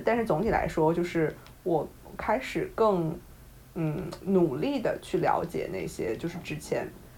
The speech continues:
之前被我划成外星生物的人了。然后包括我跟我现在男朋友，就是他，我们俩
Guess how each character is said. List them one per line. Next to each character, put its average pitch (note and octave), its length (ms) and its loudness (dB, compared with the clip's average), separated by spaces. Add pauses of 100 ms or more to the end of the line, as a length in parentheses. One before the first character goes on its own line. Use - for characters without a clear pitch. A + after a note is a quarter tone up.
(220)
之 F3+ 160 0
前 D3+ 200 2
被 E3+ 80 2
我 - 120 4
划 - 200 -2
成 - 200 -4 (240)
外 E3 120 6
星 D#3 220 0
生 E3 320 2
物 F3 80 0
的 - 100 -4
人 - 180 -6
了。 - 220 -10 (380)
然 G#3+ 140 6
后 C#4+ 80 8
包 C#4+ 180 12
括 C#4+ 180 10
我 E3+ 140 8
跟 G#3 420 4
我 F#3+ 120 2
现 F#3+ 120 4
在 F#3+ 60 4
男 D3+ 180 2
朋 F3 80 2
友， D#3+ 200 8
就 F3 100 -2
是 F3+ 60 -4
他， F3+ 400 -2 (120)
我 F3+ 80 0
们 E3 140 4
俩 D#3+ 180 2